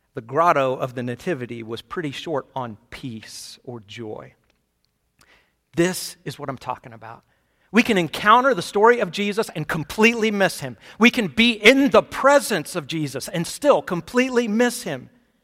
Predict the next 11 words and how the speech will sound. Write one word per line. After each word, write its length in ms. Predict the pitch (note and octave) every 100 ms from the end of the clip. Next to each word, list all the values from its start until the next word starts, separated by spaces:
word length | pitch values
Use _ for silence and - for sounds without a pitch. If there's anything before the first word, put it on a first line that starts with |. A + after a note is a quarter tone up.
| _ _ _ _ _ _ _ _ _
I 80 | -
don't 160 | F3+ E3+
want 200 | D#3 D3+
that 160 | B2
to 80 | -
happen 320 | G#2 B2+ C3
to 160 | A#2 D#3 -
any 240 | D3 C#3+
of 160 | B2 A#2
us 300 | A#2 - -
today, 480 | - B2 C3 G#2